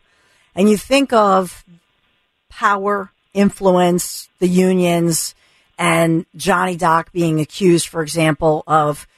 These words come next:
and, and now the jury found him guilty of, um, you know, using union membership dollars from the union brethren that he, that I know he loved. I mean, he's, and he's a larger than life figure, but in essence,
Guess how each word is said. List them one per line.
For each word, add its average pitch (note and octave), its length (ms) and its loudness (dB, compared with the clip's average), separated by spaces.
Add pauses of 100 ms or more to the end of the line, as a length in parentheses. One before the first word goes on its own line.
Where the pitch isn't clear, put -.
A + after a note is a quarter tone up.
(140)
and, D#3+ 260 -10
and D#3 220 -2
now D#3 380 2
the D#3+ 100 -8
jury E3+ 260 2
found D#3 240 -2
him D#3+ 120 -2
guilty G#3 460 -2
of, D#3 320 -2 (460)
um, D#3 380 -6
you F#3+ 180 -10
know, F3 60 0
using A#3 600 2
union G3+ 800 2
membership F#3 600 0
dollars D#3 720 2
from E3 240 -2
the E3 60 2
union F3+ 380 4
brethren E3 500 2
that E3 160 0
he, E3+ 420 -10 (340)
that B3+ 120 0
I B3+ 80 0
know C4 200 0
he F3 100 -8
loved. D#3+ 560 -4
I D#3+ 40 -12
mean, E3+ 180 0
he's, E3+ 240 0
and E3+ 140 -2
he's E3+ 380 -2
a F3 60 -2
larger F#3 520 0 (140)
than D#3+ 200 -2
life E3 220 -2
figure, E3+ 600 -2 (560)
but B3 160 0 (260)
in D4 180 0
essence, B3 880 -2